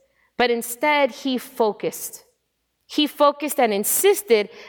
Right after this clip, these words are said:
that others, that we all do the same. Let's continue reading, eighteen and nineteen. "They are darkened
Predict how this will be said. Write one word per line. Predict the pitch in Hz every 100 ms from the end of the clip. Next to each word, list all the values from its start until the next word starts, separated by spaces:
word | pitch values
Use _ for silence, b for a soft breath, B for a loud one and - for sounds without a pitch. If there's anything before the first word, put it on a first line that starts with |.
| 214
that | 240 233 -
others, | 277 294 226 196 175
that | 214 -
we | 254 302 302
all | 240 233 240 233
do | 233 214 214 B B -
the | 185 214
same. | - - 247 233 185 175 185 _ _ _ _ -
Let's | 247 -
continue | 311 269 302 294 247
reading, | 220 190 185
eighteen | 226 240 262 254
and | 220 202
nineteen. | 196 196 - 170 160 _ _ _ _ _ - B B B B
"They | 220 294
are | 277
darkened | 269 277 294 302 370 370